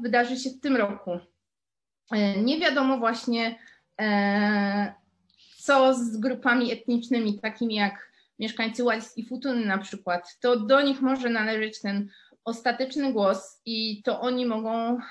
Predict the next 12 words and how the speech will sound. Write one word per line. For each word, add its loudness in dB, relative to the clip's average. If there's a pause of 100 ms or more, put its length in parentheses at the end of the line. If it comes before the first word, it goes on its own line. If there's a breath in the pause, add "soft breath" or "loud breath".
(180 loud breath)
e, -2
mieć, -8 (480 soft breath)
e, -2
właśnie 0
wpływ -8
na 0
ten -4
ostateczny -6 (260)
wynik -2
głosowania. -4
Jeszcze -4
tutaj, -4